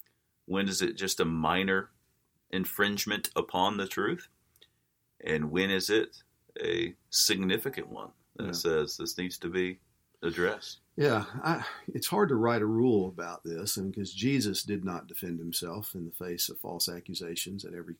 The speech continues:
Speaker 2: point, uh, but he did, uh, on at least one occasion in his trial. So, yeah, we need to love the truth and, and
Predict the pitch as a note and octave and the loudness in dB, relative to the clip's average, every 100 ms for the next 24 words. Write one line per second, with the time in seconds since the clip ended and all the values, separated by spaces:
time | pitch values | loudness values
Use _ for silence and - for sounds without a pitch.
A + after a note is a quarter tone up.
0 | _ _ F2 F2 - - - _ _ _ | _ _ -10 -8 -8 -14 -20 _ _ _
1 | E2+ E2 D#2+ - _ A#2+ A2+ G2+ F#2+ F#2+ | -14 -12 -14 -20 _ -20 -12 -6 -6 -4
2 | G2 F#2 F2 G2+ A2+ - - E2 E2 F#2 | -4 -2 -2 -2 -8 -20 -16 -14 -14 -12
3 | F2+ E2+ E2 _ _ _ - E2+ F#2 - | -8 -8 -10 _ _ _ -14 -10 -10 -10
4 | F#2+ E2+ G#2 F2+ F#2 G#2+ E2 E2+ D#2 - | -10 -8 -6 -6 -4 -4 -6 -8 -12 -8
5 | F#2+ F2+ A2+ - - _ _ _ _ _ | -6 -6 -8 -12 -20 _ _ _ _ _
6 | _ _ _ _ - C#3 B2+ G#2+ - - | _ _ _ _ 4 6 6 4 -4 -20
7 | _ _ _ - A#2+ A2 C#3+ F#3+ E3+ C3+ | _ _ _ -4 -2 2 6 4 4 2
8 | C3 A#2+ G#2+ - A2 F#2 F2+ - _ _ | 4 2 0 -2 -2 -2 -4 -10 _ _
9 | _ _ _ _ G#2+ G#2 G#2 G#2 G#2 G2+ | _ _ _ _ -6 -4 -4 -4 -6 -6